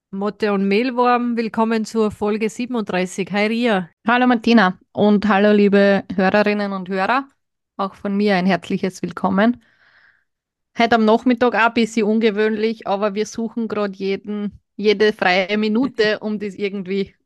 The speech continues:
Speaker 2: unterzubringen, alles, quasi alles unter einen Hut zu bringen oder alles gebacken zu bekommen, um besser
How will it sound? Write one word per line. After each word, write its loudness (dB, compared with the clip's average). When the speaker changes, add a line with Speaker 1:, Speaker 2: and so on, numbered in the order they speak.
Speaker 2:
unterzubringen, -6
alles, -6
quasi -10
alles -8
unter -2
einen -2
Hut -4
zu -10
bringen -10
oder -2
alles -2
gebacken -2
zu -10
bekommen, -6
um -8
besser -8